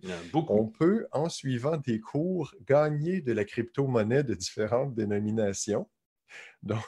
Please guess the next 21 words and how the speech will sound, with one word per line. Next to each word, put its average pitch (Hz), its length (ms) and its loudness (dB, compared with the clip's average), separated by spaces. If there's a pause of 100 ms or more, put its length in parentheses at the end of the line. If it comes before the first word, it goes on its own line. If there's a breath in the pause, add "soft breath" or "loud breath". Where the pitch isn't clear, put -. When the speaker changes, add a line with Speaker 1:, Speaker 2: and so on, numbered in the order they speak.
(120)
Speaker 2:
<laughs> 147 160 4
je 147 60 4
trouve 113 220 -2
ça 131 180 0
très, 123 240 4
très 110 220 4
drôle. 104 260 2
Donc, 131 160 0
ça 113 80 0
permet, 113 320 4
un, 143 140 4
de 131 100 2
se - 80 -2
familiariser 113 540 2
avec 117 140 -2
c'est 113 160 -4
quoi 113 120 -2
une 113 40 -6
crypto-monnaie 110 760 -2
et 95 100 -4
deux, 120 320 2